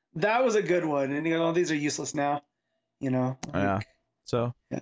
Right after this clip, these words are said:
Speaker 2: it's good.
Speaker 1: Yeah.
Speaker 2: Uh,
Speaker 1: Right.
Speaker 2: all right, what are you rating it?
Speaker 1: Um, I'll give this a seven.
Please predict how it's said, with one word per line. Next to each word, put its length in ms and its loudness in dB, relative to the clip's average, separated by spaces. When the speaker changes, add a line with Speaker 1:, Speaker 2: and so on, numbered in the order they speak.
Speaker 2:
it's 360 -6
good. 140 -10
Speaker 1:
Yeah. 360 2
Speaker 2:
Uh, 40 0
Speaker 1:
Right. 200 0
Speaker 2:
all 80 0
right, 80 0
what 60 2
are 40 4
you 80 2
rating 180 2
it? 120 -4
Speaker 1:
Um, 320 4
I'll 220 2
give 160 2
this 260 0
a 320 2
seven. 380 -2